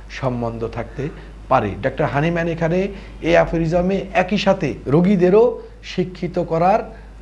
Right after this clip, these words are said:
নির্দেশনা দিচ্ছেন। তিনি বলছেন যে রোগীদের শেখান। আমি এমনও দেখেছি, বারবার রোগী ওষুধ চাচ্ছে,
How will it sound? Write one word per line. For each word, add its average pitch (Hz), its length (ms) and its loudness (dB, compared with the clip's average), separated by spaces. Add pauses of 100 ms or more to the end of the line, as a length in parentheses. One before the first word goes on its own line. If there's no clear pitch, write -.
(120)
নির্দেশনা 127 580 -2
দিচ্ছেন। 156 440 -4 (680)
তিনি 208 200 6
বলছেন 208 420 6
যে 208 100 6
রোগীদের 208 380 4
শেখান। 185 520 2 (880)
আমি 196 200 4
এমনও 220 240 6
দেখেছি, 156 520 0 (560)
বারবার 160 520 6
রোগী 170 200 0
ওষুধ 147 400 -4
চাচ্ছে, 147 440 -6